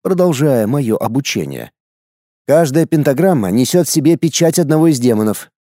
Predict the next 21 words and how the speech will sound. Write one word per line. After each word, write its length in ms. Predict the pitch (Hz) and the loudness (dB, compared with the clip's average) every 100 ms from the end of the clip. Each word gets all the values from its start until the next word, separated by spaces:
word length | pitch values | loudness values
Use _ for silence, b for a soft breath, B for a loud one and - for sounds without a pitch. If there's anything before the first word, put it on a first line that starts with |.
| - | 0
Именно 260 | 156 170 | 2 4
это 320 | 185 185 139 107 | 4 2 0 -2
принадлежит 640 | 127 131 127 117 175 - | 0 0 0 2 2 2
владыке 640 | 117 127 180 156 165 - _ | 0 2 0 2 0 0 _
именно 280 | 165 170 175 | 0 2 2
этого 340 | 147 151 147 | 2 0 2
мира, 400 | 143 113 80 67 - _ _ _ | 0 0 -2 -6 -10 _ _ _
которого 460 | - 160 160 160 | 0 2 4 4
изгоняют 580 | 151 131 151 170 175 143 | 2 2 2 4 2 0
в 60 | 117 | 0
наш 240 | 156 - | -2 0
мир 240 | 170 170 107 | 0 2 2
другие 340 | 160 139 160 | 0 2 0
демоны. 460 | 143 147 95 73 - _ _ _ _ _ _ | 2 0 -2 -8 -14 _ _ _ _ _ _
На 160 | 117 127 | -2 2
будущее, 640 | 185 139 - 92 69 - _ | 2 2 -2 -6 -6 -12 _
если 340 | 90 127 139 143 | -2 -2 0 0
захочешь 480 | 147 170 165 165 | 0 0 0 -2
воспользоваться 680 | 147 151 - 160 139 147 151 | 0 -2 0 0 2 0 2
этой 180 | 143 135 | 0 0
возможностью, 720 | 123 92 117 117 139 - 135 | 0 0 -2 0 -2 -2 -4